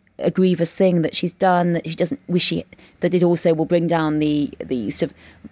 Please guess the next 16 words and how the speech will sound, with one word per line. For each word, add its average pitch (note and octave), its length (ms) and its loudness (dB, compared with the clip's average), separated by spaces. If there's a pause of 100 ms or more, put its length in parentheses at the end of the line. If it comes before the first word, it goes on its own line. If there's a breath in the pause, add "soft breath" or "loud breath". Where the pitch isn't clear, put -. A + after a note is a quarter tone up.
(100)
ire E3+ 520 4
of, - 280 -6
of, - 280 -6
of D#3+ 100 -12
Scotland, F3 580 0
will D#3 100 -2
bring E3+ 180 0
down D3+ 140 0
the C#3+ 160 -2
ire F3+ 320 4
of D3+ 100 -4
Catholic - 340 -6
Europe D#3 220 0
upon E3 300 -4
her. D3+ 320 -2 (100)
And, D3+ 460 0